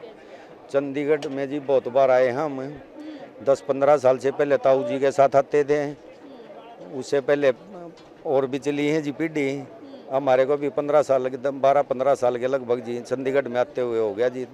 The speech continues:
Speaker 2: तकरीबन प्रोग्राम कलाग्राम है जी, रोज गार्डन है जी, यूनिवर्सिटी है पीजीआई के सामने,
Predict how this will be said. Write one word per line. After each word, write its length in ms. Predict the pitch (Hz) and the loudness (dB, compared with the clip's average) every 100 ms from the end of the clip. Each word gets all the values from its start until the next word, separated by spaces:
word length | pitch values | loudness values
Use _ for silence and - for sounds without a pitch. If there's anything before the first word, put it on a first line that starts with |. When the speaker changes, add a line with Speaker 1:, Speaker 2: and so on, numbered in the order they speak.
| - | -6
Speaker 2:
तकरीबन 420 | 135 135 135 131 | -4 -2 -4 -6
प्रोग्राम 440 | 131 131 131 131 131 | -4 -2 0 -2 -2
कलाग्राम 640 | 131 135 127 131 131 127 | -2 -2 0 0 -2 -4
है 100 | 117 | -6
जी, 160 | 123 131 117 - - - - - | -6 -8 -10 -16 -20 -20 -18 -6
रोज 240 | 131 139 127 | -2 -2 2
गार्डन 380 | 135 123 135 | 2 2 0
है 120 | 120 127 | 0 -2
जी, 180 | 127 131 | -2 -6
यूनिवर्सिटी 580 | 123 139 135 135 - 135 | -6 -6 -4 -6 -6 -4
है 80 | 123 | -4
पीजीआई 440 | 135 127 127 127 | -4 -6 0 0
के 120 | 127 127 | 0 -2
सामने, 500 | 131 131 131 131 | -2 -4 -4 -6